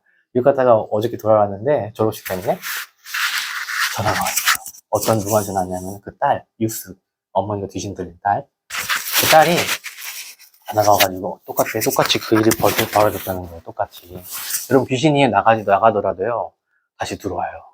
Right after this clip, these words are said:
왜, 어, 어, 어떨 때 들어오는지 아세요? 성령을 채워주지 않으면 돌아옵니다. 그리고 여전히 그 죄 가운데 터치를 하잖아요. 오픈도 도어가 되더라고요. 다시 돌아와요.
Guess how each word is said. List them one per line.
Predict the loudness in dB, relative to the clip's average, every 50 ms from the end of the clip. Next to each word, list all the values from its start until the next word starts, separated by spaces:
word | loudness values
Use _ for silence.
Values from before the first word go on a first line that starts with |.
| _ _ _ _ _ _ _ _ _ _ _ _ _ 0
왜, | 0 0 2
어, | 2 0
어, | 2 4 4 2 4 4
어떨 | 4 4 4 4
때 | 4 6
들어오는지 | 4 4 4 2 0 0 0
아세요? | -2 0 0 -2 -2 -2 -2 -8 _ _ _ _ _ _ _ _ _
성령을 | _ 0 2 2 2 0 -2
채워주지 | -2 0 0 0 0 0 -2 -4
않으면 | -4 -4 -6
돌아옵니다. | -10 -12 -14 -14 -14 -16 -16 -16 -16 -16 -16 _ _ _ _ _ _ _ _ _ _ 4
그리고 | 4 6 8 8 6 6 4 -2 _ _ _ 2
여전히 | 4 4 6 4 4 2 0
그 | 0 -4 -4
죄 | 0 2 2 2 4
가운데 | 6 6 6 6 4 2 4 4 4 2 2 -4 _ _ _ _ _ _
터치를 | 0 0 0 0 0 0 0
하잖아요. | 2 2 2 0 0 -2 -4 -6 -8 -10 _ _ _
오픈도 | -2 -2 -2 -2 -6 -6 -4
도어가 | -4 -4 -4 -4 -4 -8
되더라고요. | -8 -12 -14 -12 -12 -12 -14 -18 _ _ _ _ _ _ _ _ _
다시 | -4 -4 -2
돌아와요. | 0 2 2 2 0 -2 -8 -12